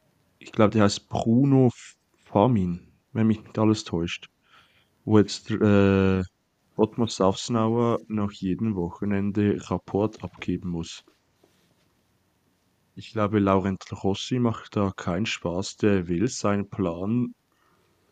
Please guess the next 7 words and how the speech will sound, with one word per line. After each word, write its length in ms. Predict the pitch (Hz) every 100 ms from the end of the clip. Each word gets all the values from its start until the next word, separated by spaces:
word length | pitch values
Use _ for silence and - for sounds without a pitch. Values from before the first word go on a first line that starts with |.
| _ -
um 240 | 104 95
die 240 | 98 95
W 140 | 95 104
M 120 | 110
mitzukämpfen, 880 | 90 - 110 - 101 101 - 104 - _ _ -
knallhart 640 | - 87 92 98 95 92
durchziehen. 520 | 92 92 - - 92